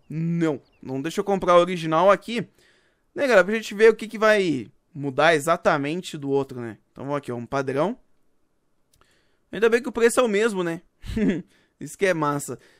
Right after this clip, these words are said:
Beleza, vamos lá. Aqui, configuração de motor, né? Vamos comprar já de trezentos, configuração da roda. Eu já tenho um padrão lá, né, galera? Então, vamos lá. Peso na roda. Beleza.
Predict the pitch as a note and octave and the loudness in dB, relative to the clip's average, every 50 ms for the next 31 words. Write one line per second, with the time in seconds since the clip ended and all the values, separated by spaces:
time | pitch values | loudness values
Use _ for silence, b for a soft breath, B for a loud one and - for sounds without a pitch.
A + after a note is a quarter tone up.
0 | b _ - F#3+ G3+ F#3 D3+ C#3+ D3 F#3 G3 G3+ F#3+ E3 C3+ A#2 - _ b b | b _ 2 2 4 6 4 4 2 0 -2 0 0 0 -2 -2 -6 _ b b
1 | b b b b b b b b _ _ _ _ _ - - C4+ - - A3 G#3+ | b b b b b b b b _ _ _ _ _ 0 0 0 0 -2 -4 -4
2 | F#3+ G3+ G3+ F#3+ G3+ G3+ G3 G#3 G3+ G3+ F#3+ G#3 G3+ G#3 G#3+ G#3 - G3+ G#3+ C4 | -2 -2 -2 0 -2 -2 0 0 -2 -2 -2 -2 -2 -2 -2 0 2 2 4 4
3 | C4+ A#3+ G3+ G3+ A3+ A#3 - _ _ - - A3 A#3+ A3+ G3 G3+ F#3 F3+ F#3+ F3+ | 4 2 0 -2 -2 -4 -10 _ _ -12 -10 -6 -6 -2 0 0 0 0 -2 -4
4 | F#3+ F#3+ G#3 G#3 A3 G3 F#3+ G#3+ A3 - - A#3+ A3+ - A3 A3 - A3+ A3+ A3+ | -6 -4 0 0 0 2 2 0 -2 -2 -6 -8 -4 -2 -2 -2 -2 0 0 2
5 | G#3+ F#3 G3 F3+ E3+ E3 D3 D3 - - A#3 C#4 E4 C#4 C#4+ B3+ - - G#3 A3+ | 2 4 6 6 6 4 2 2 6 6 6 6 6 6 4 2 4 2 0 0
6 | A#3+ A#3+ A3+ G#3 G#3+ A#3 B3 - - G#3 G#3+ G#3+ F3+ F3 F3 F#3+ G#3 G#3+ G3 D#3 | 0 0 2 2 2 2 0 0 0 0 0 0 0 0 2 2 2 2 2 0
7 | C#3 C3 C3 B2+ C3+ C#3+ C3+ C3 A#2+ B2 A#2+ B2+ B2+ D#3 - F#3+ G#3 A3 A#3 A3+ | 0 0 0 0 -2 -2 -2 -2 -2 -2 -2 -2 -2 -2 -2 -2 -2 0 0 0
8 | F#3+ D3+ C3 A#2 - _ _ - C#3+ C#3+ D3 C#3 C#3 C#3+ E3 F3 C#3+ - A#2 B2+ | 0 0 0 -2 -6 _ _ -2 0 0 0 0 0 0 0 0 0 0 -2 -2
9 | B2 D3+ - A3+ A#3 b b b b b b b b b _ _ _ _ _ _ | 0 0 0 0 -2 b b b b b b b b b _ _ _ _ _ _
10 | _ _ _ _ _ _ _ _ _ _ _ _ _ _ _ _ - - A#2 B2 | _ _ _ _ _ _ _ _ _ _ _ _ _ _ _ _ -20 -14 -6 -4
11 | B2+ B2+ A#2+ A#2 G#2 G2 G#2 A#2+ C#3 D#3+ F#3 G3 F#3+ | -2 -2 -2 -4 -6 -10 -10 -10 -8 -8 -8 -8 -10